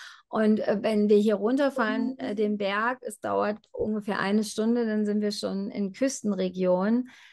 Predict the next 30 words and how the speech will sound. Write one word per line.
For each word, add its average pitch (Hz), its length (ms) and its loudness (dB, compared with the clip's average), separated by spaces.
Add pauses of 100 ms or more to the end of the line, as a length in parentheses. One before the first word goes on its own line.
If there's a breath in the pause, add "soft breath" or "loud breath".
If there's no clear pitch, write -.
(140 loud breath)
Ne, 208 180 0
da 190 80 4
ist 208 100 2
es 214 140 -6
dann 202 200 2
super 220 380 -4
heiß, 226 280 -2
da 220 100 -2
ist 220 100 -6
es 220 120 -10
dann 208 180 0
tropisch 233 440 0
und 208 300 2
da 196 140 0
wachsen 208 300 -4
dann 208 120 0
die 208 100 -2
Kokosnüsse, 208 720 0
ne? 190 120 -2
Also 208 160 -2
es 220 140 -6
ist 226 120 -8
schon 247 220 2
faszinierend, 240 720 0
dass 214 140 -6
du 196 80 -8
in 214 100 -4
so 226 140 -4
kurzer 233 420 2
Zeit 214 440 0